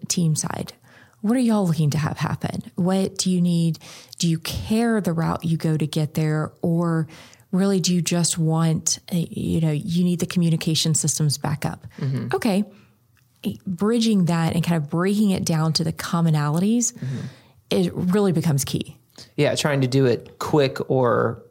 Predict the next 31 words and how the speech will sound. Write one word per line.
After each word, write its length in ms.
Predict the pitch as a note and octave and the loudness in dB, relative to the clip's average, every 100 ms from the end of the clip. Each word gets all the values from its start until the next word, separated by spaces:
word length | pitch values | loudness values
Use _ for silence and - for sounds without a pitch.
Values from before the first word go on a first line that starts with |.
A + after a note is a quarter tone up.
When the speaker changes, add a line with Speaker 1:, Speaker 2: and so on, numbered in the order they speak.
| - - - | -20 -20 -18
Speaker 2:
the 160 | B2 B2 | -4 -2
best 380 | A2+ A#2 A2+ - | 0 0 0 0
way, 320 | B2+ G#2+ G#2 | 0 0 0
I 80 | B2+ | -2
guess, 320 | - - - | -2 -4 -4
is 120 | B2+ | -6
when 140 | - B2 | -4 -4
you 60 | |
start 300 | - - - | -4 -4 -4
kind 180 | - - | -4 -6
of 100 | - - _ _ | -6 -8 _ _
starting 340 | - - G#2+ A2+ | -6 -4 -2 -2
to 100 | G#2 | -4
try 160 | - | -4
to 80 | A2+ | -2
walk 280 | A2 A#2 - | -2 -4 -4
that 180 | - - | -6 -4
line? 200 | G1+ G1+ | -4 0
Speaker 1:
Oh, 480 | C4+ A#3+ A3+ G#3 G3 - | 2 2 2 0 0 -2
it, 180 | - A3+ - | -4 -4 -2
there, 220 | G#3+ B3 A#3 | -2 0 0
at 300 | - G#3+ G3+ | 0 -2 0
that 240 | A#3+ A#3+ | -2 -2
point, 460 | - A3+ G#3+ G3+ - | 0 2 2 2 0
it's 380 | G3 F#3 F#3 | 0 0 -2
the, 500 | - G3 F#3 F3+ F3 - | -4 0 0 2 0 -2
uh, 360 | F3+ E3+ E3 - | 0 0 0 -2
there 200 | F#3 F#3+ | -2 -2
is 180 | - F#3 | 0 2
no 120 | G3 | 0
perfect 520 | F#3 F3+ E3 G3+ - | 0 -4 -2 -2 -2